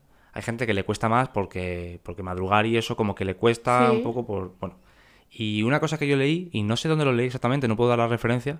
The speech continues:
Speaker 1: pero una cosa que leí es cuando te levantes por la mañana, levantarte como con un salto de la cama, como con una motivación tú mismo, ¿sabes? Decir,
Speaker 2: Sí.
Speaker 1: venga, te levantas y dices, "Hoy va a ser un buen día", o "Buenos días", o tal, y con una energía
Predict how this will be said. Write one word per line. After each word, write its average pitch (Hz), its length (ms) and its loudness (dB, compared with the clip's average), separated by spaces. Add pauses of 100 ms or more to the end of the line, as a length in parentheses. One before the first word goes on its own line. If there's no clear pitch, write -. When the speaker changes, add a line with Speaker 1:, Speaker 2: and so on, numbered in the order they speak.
Speaker 1:
pero 104 220 2
una 131 200 2
cosa 139 220 0
que 135 80 0
leí 135 240 0
es 139 160 -2
cuando 107 200 0
te 107 60 0
levantes 113 280 2
por 143 100 0
la 135 60 0
mañana, 147 300 0
levantarte 110 440 -2
como 101 320 -2
con 98 200 -2
un 120 320 -2
salto 131 360 0
de 127 60 2
la 127 80 2
cama, 139 240 0
como 113 180 -2
con 110 140 -6
una 110 80 -2
motivación 127 600 -4 (120)
tú 143 100 4
mismo, 104 280 0
¿sabes? 131 200 0
Decir, 107 280 0
Speaker 2:
Sí. 254 100 4
Speaker 1:
venga, 240 220 2 (240)
te - 80 -2
levantas 147 340 2
y 135 60 -2
dices, 107 400 -4 (380)
"Hoy 226 120 8
va 208 60 6
a - 20 2
ser 165 140 4
un 151 80 4
buen 123 220 6
día", 98 220 -2
o 107 40 0
"Buenos 185 260 4
días", 104 320 2
o 107 120 -4
tal, 170 260 0
y 107 60 -8
con 117 160 -2
una 160 100 2
energía 156 420 0